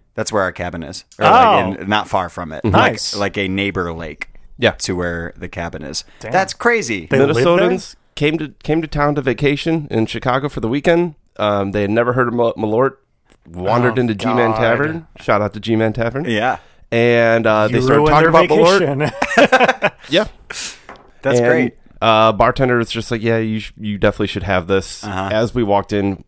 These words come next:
Speaker 3: as I'm wearing a Malort shirt, so then we all drank it together.
Speaker 1: <laughs> Nice.
Speaker 3: It, it was a fantastic time.
Speaker 1: How did you get to talking to these people?
Speaker 3: Because I was wearing the Malort shirt as they were about to drink Malort.
Speaker 1: Oh.
Speaker 2: How did
Speaker 3: And
Speaker 2: they
Speaker 3: then
Speaker 2: like
Speaker 3: they,
Speaker 2: it?
Speaker 3: like, pointed at me, and I pointed at them, and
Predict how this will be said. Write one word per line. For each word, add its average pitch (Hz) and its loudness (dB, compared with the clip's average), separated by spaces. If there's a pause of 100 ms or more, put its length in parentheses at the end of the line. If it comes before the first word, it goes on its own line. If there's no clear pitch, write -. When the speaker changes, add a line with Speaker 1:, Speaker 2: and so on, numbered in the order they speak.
(180)
Speaker 3:
as 98 -2
I'm 95 -2
wearing 92 0
a 95 -2
Malort 90 -4
shirt, - -8
so - -10
then 87 -6
we 90 -4
all 87 0
drank 85 -6
it 85 -8
together. 78 -8
Speaker 1:
<laughs> - -20
Nice. - -4
Speaker 3:
It, 98 -4
it 95 -6
was 101 -6 (140)
a 107 -4
fantastic 135 0
time. 82 -8 (600)
Speaker 1:
How 160 0
did 175 -2
you 170 -4
get 165 -4
to 156 -8
talking 170 -2
to 95 -2
these 92 -6
people? 92 -8 (540)
Speaker 3:
Because 139 2
I 156 4
was 143 2
wearing 156 6
the 135 2 (100)
Malort 117 2
shirt 107 0
as 107 0
they 110 -2
were 104 2
about 95 0
to 107 -8
drink 98 -4
Malort. 120 2
Speaker 1:
Oh. 98 -2 (100)
Speaker 2:
How - -2
did 143 -2
Speaker 3:
And - 0
Speaker 2:
they - 2
Speaker 3:
then 107 4
Speaker 2:
like 139 4
Speaker 3:
they, 107 4
Speaker 2:
it? 107 2
Speaker 3:
like, 101 2
pointed 117 2
at 104 0
me, 104 0
and 95 0
I 95 0
pointed 101 -2
at 92 -2
them, 92 -2
and 90 -6